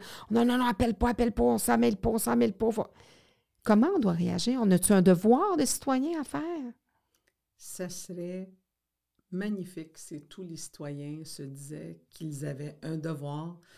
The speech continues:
Speaker 2: <clears throat> de protéger leurs proches. Et quand on dit leurs proches, non seulement dans leur famille,
Speaker 1: Mm.
Speaker 2: mais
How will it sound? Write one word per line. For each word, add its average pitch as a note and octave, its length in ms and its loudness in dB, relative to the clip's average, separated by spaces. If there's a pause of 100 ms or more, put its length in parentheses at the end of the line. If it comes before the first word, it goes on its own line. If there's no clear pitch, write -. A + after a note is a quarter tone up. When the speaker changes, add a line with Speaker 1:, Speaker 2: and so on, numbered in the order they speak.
Speaker 2:
<clears throat> - 300 -16
de E3+ 360 0
protéger F3 520 -6
leurs D3 240 -10
proches. - 520 -16 (360)
Et D3 120 -8
quand D3+ 220 -12
on D#3 80 -10
dit D3+ 140 -8
leurs C#3+ 200 -10
proches, D#3 380 -14 (500)
non E3+ 200 -6
seulement D3+ 400 -8
dans D3 160 -12
leur C#3+ 180 -10
famille, G#3+ 540 -12
Speaker 1:
Mm. F#3 240 6
Speaker 2:
mais D#3+ 240 -12